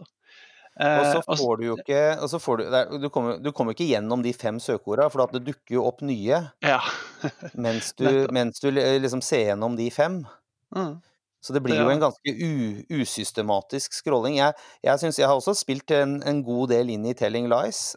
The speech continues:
Speaker 2: og jeg har spilt så mye i Her Story at jeg tror jeg, tror jeg fikk hele historien, men det vet man jo heller aldri helt.
Speaker 1: Nei.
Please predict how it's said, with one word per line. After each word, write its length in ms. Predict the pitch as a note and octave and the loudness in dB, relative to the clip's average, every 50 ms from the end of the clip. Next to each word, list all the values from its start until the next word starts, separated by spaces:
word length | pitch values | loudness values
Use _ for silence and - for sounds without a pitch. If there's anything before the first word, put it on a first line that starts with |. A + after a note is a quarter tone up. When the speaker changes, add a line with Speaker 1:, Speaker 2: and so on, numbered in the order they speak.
| - - - | -12 -14 -6
Speaker 2:
og 400 | - B2 B2 B2 B2 B2 B2+ B2 | -2 0 2 4 4 4 4 2
jeg 80 | B2 A#2 | 2 2
har 120 | C3 C3+ | 2 0
spilt 360 | - - - B2 B2 - - | 0 -2 -6 -6 -6 -8 -10
så 220 | - - C3+ B2 B2 | -6 0 0 2 2
mye 160 | B2+ B2 A2+ | 2 0 0
i 100 | A2+ A#2+ | 0 0
Her 140 | A#2 A2 G#2 | 0 0 -2
Story 240 | - - A#2 A2+ A#2 | -2 0 0 2 2
at 160 | A#2+ A2+ - | 2 2 2
jeg 140 | B2 B2 - | 0 -2 -2
tror 280 | - A2+ G#2 G2+ G#2+ A2 | -6 -12 -10 -4 0 2
jeg, 420 | B2 B2+ B2 B2 B2 B2+ B2 - - - - | 4 4 4 4 2 2 -2 -6 -10 -16 -12
tror 180 | - A2+ A2 A#2+ | -8 -2 -2 0
jeg 100 | C3 - | 0 -2
fikk 240 | C3 B2 - - | -4 -6 -4 -2
hele 280 | A#2+ G#2+ G#2 G2 G2+ G#2 G2 | -2 -2 -2 -2 -4 -4 -4
historien, 440 | A2+ A#2+ - A#2+ G#2 G#2 A#2+ C#3+ D3+ | -6 -6 -6 -4 -4 -2 -2 -2 0
men 160 | C#3+ C#3+ C#3+ | 0 0 2
det 120 | D3+ D#3+ | 0 0
vet 240 | D3 C3+ G#2+ F#2+ - | 0 -2 -4 -6 -6
man 140 | - A#2+ C3 | -6 -4 -2
jo 80 | D3 C3+ | -2 0
heller 200 | C3 B2+ D3 D3 | 0 2 2 0
aldri 240 | C3 A2 B2 C3 B2 | 0 -2 -2 -2 0
helt. 340 | F3 A3+ C#4+ - - - - _ _ _ _ _ _ _ _ _ _ | 0 0 -2 -4 -12 -20 -20 _ _ _ _ _ _ _ _ _ _
Speaker 1:
Nei. 180 | - D3 B2 | -6 -6 -6